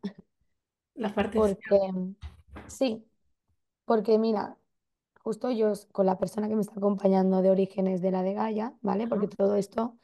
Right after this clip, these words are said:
Speaker 2: lo ideal es transitarlo y acompañarlo desde de Gaia, desde la parte de búsqueda de orígenes, que es,
Speaker 1: Ujú.
Speaker 2: ellos se encargan de todo esto, ¿vale? La persona, eh, psicóloga que te acompaña en todo momento.
Speaker 1: Ujú.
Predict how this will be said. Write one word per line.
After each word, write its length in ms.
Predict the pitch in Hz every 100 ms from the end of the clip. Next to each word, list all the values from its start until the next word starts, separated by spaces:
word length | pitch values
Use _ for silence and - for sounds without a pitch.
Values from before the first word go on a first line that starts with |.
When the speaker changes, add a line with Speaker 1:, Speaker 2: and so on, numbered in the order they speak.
| _ _ _ _ _
Speaker 2:
lo 120 | 220
ideal 640 | 220 202 208 202 202 214 240 _ _ _ _ _ _
es 200 | 214 202
transitarlo 1000 | 214 208 202 214 202 196 202 214 233 - _
y 240 | 220 202 196
acompañarlo 840 | 190 - 185 196 190 190 190 208
desde 320 | 214 208 190 196
de 100 | 196
Gaia, 300 | 196 202 220
desde 320 | 208 196 190
la 100 | 196
parte 340 | - 190 - 208
de 140 | 196
búsqueda 340 | 185 185 208 208
de 60 | 185
orígenes, 600 | 180 185 - 190 196 -
que 100 | 196
es, 160 | 185
Speaker 1:
Ujú. 120 | 208 180
Speaker 2:
ellos 340 | 185 190 185
se 80 | 196
encargan 420 | 196 196 208 190
de 80 | 180
todo 260 | 202 196 175
esto, 320 | 175 - 175
¿vale? 300 | 170 175 240 _ _ _ _ _ _ _ _ _ -
La 100 | 196
persona, 640 | 185 - 196 196 190 185 -
eh, 120 | 170
psicóloga 720 | - 208 196 208 196 202 202
que 120 | 202
te 60 | 185
acompaña 480 | 190 190 175 196 196
en 80 | 190
todo 160 | 202 185
momento. 680 | 196 214 233 220 233 254 196
Speaker 1:
Ujú. 360 | 180 185 202